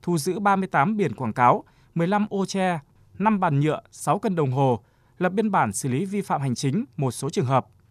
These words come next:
Sau một năm tổ hoạt động, tình hình trật tự an toàn giao thông trên địa bàn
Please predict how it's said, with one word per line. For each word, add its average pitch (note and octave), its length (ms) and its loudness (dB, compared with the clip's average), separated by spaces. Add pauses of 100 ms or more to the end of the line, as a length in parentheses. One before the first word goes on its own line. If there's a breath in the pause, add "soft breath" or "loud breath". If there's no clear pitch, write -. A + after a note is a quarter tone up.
(640 soft breath)
Sau F3 320 2
một D3+ 240 0
năm G3 200 0
tổ D#3 120 -6
hoạt A#2 160 -4
động, D3 160 2 (320 soft breath)
tình F#3 120 0
hình F#3 160 2
trật F#3 180 -6
tự F3 120 -2
an G3+ 240 -4
toàn E3 220 -4
giao E3+ 140 -6
thông F3+ 260 -2
trên E3 180 -6
địa C#3+ 100 -4
bàn B2+ 260 6